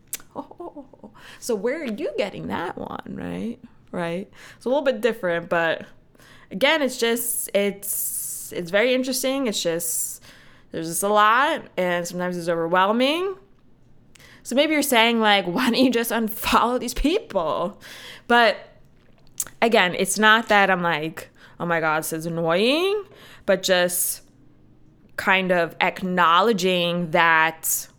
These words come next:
wow, so many people are doing this too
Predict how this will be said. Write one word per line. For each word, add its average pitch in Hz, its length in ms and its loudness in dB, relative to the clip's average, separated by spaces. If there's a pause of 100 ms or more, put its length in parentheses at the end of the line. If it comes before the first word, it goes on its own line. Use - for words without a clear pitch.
(260)
wow, 190 580 4
so - 380 2
many 262 300 0
people 220 480 -2
are 175 100 0
doing 240 440 -2
this - 440 -8
too 269 480 -4